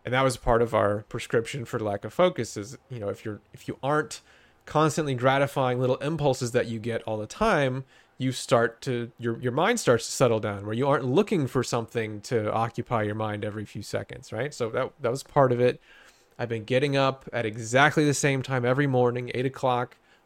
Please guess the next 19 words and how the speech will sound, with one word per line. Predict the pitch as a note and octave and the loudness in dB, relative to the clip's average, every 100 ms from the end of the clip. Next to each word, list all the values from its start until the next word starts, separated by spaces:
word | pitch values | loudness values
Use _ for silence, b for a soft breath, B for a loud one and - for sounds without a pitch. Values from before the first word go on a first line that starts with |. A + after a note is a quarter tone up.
| - | 2
walk | A#2+ B2+ | 4 4
the | C3+ | 2
dog, | B2+ A#2 A#2+ | 4 6 4
I | A#2 | 2
have | A#2+ | -2
my | A#2 | 0
ritual | A#2+ A#2+ B2 - B2 B2 | 2 2 0 2 6 6
down | A#2 A2 A#2 | 4 -4 -4
to | B2+ | -2
the | B2 | 0
minute. | A#2+ B2 B2 - b b b b - | 0 0 0 -2 b b b b -10
I'm | A2+ | -2
at | A2+ | 0
a | |
coffee | B2 C3 A#2+ | 2 2 2
shop | A#2 C3 B2 | 2 2 4
by | |
eight | A#2 B2+ | 2 0
thirty, | - A#2 G#2+ G#2+ G#2 | 2 2 2 0 -4